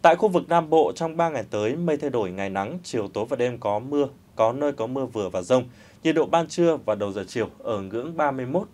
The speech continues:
đến ba mươi tư độ. Thủ đô Hà Nội, ba ngày tới có mưa rào và dông vài nơi. Riêng chiều tối ngày hai mươi ba có mưa rào rải rác và có nơi có dông. Cần đề phòng có tố lốc và gió giật mạnh trong cơn dông.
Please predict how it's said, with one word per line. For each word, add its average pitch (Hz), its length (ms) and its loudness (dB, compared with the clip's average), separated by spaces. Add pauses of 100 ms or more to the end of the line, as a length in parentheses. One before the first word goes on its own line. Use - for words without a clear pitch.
đến 120 420 -8
ba 135 160 -2
mươi 107 200 -8
tư 117 80 -4
độ. 120 180 4 (840)
Thủ 175 80 6
đô 202 180 8
Hà 180 60 6
Nội, 156 300 2
ba 170 200 2
ngày 139 180 0
tới 120 400 0
có 139 180 4
mưa 160 180 -2
rào 117 240 0
và 98 120 -4
dông 123 160 -2
vài 104 140 -2
nơi. 113 200 0 (200)
Riêng 143 240 -2
chiều 123 140 -4
tối 104 240 -4
ngày 135 200 -4
hai 127 160 -6
mươi 131 120 -4
ba 127 240 2 (140)
có 113 140 2
mưa 147 160 -4
rào 113 180 -4
rải 87 140 -4
rác 170 280 -4 (200)
và 95 460 -4
có 98 180 -4
nơi 131 180 -6
có 113 140 -8
dông. 135 240 4 (380)
Cần 156 120 4
đề 151 80 4
phòng 139 320 0
có 120 260 4
tố 135 200 4
lốc 220 180 0 (140)
và 98 280 2
gió 101 220 -2
giật 143 140 -2
mạnh 113 240 -4
trong - 100 -16
cơn 123 120 -4
dông. 131 200 4